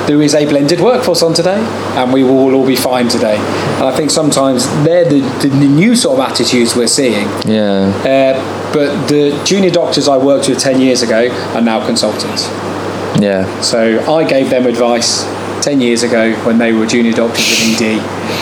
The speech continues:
Speaker 1: and now they take my referrals. So it's different. So now it's fine,
Speaker 2: Yeah.
Speaker 1: because the relationship has been built that way. And actually,
Speaker 2: Yeah.
Speaker 1: advanced practice within our emergency department
Speaker 2: Mm.
Speaker 1: is so ingrained in the workforce.
Speaker 2: Mm.
Speaker 1: From a patient point of view, it's tough.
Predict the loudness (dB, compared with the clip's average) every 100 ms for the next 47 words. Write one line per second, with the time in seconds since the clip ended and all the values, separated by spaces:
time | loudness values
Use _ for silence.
0 | -2 0 2 2 0 0 -2 0 0 0
1 | 0 0 -2 -4 -4 -2 -2 -2 -4 -4
2 | -2 0 0 -2 -2 -6 -6 -8 -6 -4
3 | -4 -2 0 2 2 2 2 0 -2 -2
4 | -2 -4 -8 -6 -2 -2 0 0 0 2
5 | 2 2 0 0 0 -2 -2 0 2 2
6 | 0 -2 -2 0 0 2 2 2 2 2
7 | 2 2 0 -2 -2 -2 -4 -2 0 0
8 | 0 0 2 2 0 -2 -2 0 0 -2
9 | -4 -4 -4 0 2 4 4 2 2 2
10 | 2 2 2 2 2 2 0 0 -2 -2
11 | -4 -4 -4 0 2 4 4 2 0 0
12 | 0 0 0 0 0 2 2 2 0 -4
13 | -8 -8 -8 -8 -8 -6 -4 -2 0 0